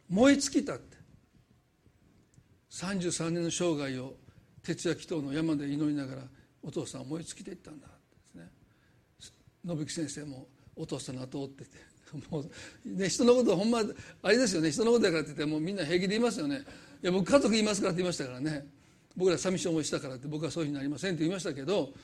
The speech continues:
まあ、でもその人本気でしたよ。お父さんのように。で、僕は父を尊敬はしてますけど、でもね、そこはね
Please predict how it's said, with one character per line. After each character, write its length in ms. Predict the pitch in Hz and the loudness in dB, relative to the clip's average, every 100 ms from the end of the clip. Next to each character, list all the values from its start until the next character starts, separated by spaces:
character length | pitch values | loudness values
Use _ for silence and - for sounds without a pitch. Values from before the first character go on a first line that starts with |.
| - | 0
ま 80 | 240 | 4
あ、 40 | |
で 80 | 285 | 6
も 80 | 226 | 6
そ 80 | 302 | 6
の 60 | |
人 80 | 214 | 4
本 240 | - 233 226 | 4 4 6
気 80 | |
で 100 | 370 349 | 4 4
し 60 | |
た 80 | 208 | -2
よ。 100 | 120 - _ _ _ _ _ - _ _ _ _ _ - | -12 -16 _ _ _ _ _ -20 _ _ _ _ _ -14
お 60 | 143 | -2
父 160 | 175 | -2
さ 140 | - 135 | -2 -6
ん 40 | |
の 60 | 127 | -10
よ 60 | |
う 20 | 117 | -14
に。 60 | 117 _ _ _ _ _ _ _ _ _ - | -20 _ _ _ _ _ _ _ _ _ 2
で、 60 | 233 | 4
僕 80 | |
は 60 | 240 | 6
父 200 | - 269 | 6 4
を 40 | |
尊 260 | 196 277 294 | 8 8 8
敬 120 | 311 | 6
は 120 | 277 | 4
し 40 | 240 | 4
て 80 | 269 | 2
ま 120 | 285 | 2
す 100 | - | 0
け 120 | 143 | -4
ど、 260 | 147 120 - _ _ _ - _ _ _ _ _ | -4 -6 -12 _ _ _ -20 _ _ _ _ _
で 60 | 220 | 0
も 100 | 170 | 2
ね、 200 | 165 180 190 | 2 0 -4
そ 200 | - 240 | -4 -2
こ 140 | 320 | 0
は 160 | 262 165 | 0 0
ね 240 | 151 | 0